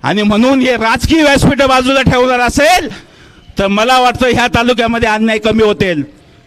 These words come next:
अन्यथा या सगळ्या गोष्टीला राजकारणाची झालर असते आणि झालर तुम्ही पहिली बाजूला काढा, त्या कुटुंबाला न्याय द्यायचा असेल तर. हे प्रकार,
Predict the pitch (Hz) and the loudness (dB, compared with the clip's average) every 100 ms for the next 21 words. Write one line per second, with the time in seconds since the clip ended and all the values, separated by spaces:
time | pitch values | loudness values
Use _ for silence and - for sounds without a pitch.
0 | _ 131 214 247 262 302 320 240 - - | _ -4 -2 0 0 2 2 0 -6 -20
1 | - - - 226 - 262 320 330 339 - | -20 -12 -4 -4 -2 -2 0 0 0 -2
2 | - 320 285 196 - - - 131 175 247 | -2 0 -2 -2 -10 -20 -8 -4 0 0
3 | 233 277 277 - 277 202 247 320 311 311 | 0 0 0 0 0 0 2 2 2 0
4 | - 294 220 - - - 180 233 233 135 | 0 0 -2 -10 -18 -8 -4 -2 -2 0
5 | 233 311 254 202 269 269 254 262 262 202 | 0 0 0 -2 2 2 2 0 0 0
6 | 240 254 254 240 233 285 320 - - - | 0 0 -2 -2 0 0 0 -4 -20 -6
7 | 208 233 220 240 226 220 208 202 202 190 | -4 -2 -2 0 0 -2 -2 -2 -2 -2
8 | 190 190 - 170 156 127 - - - - | -2 -2 -2 -2 -4 -4 -10 -20 -20 -20
9 | - - - - - - - - - - | -20 -20 -20 -20 -20 -20 -20 -20 -20 -20
10 | - - - - - - - - - - | -18 -18 -18 -18 -16 -16 -16 -8 -2 0
11 | 147 220 254 247 233 285 285 | 2 0 0 -2 0 2 0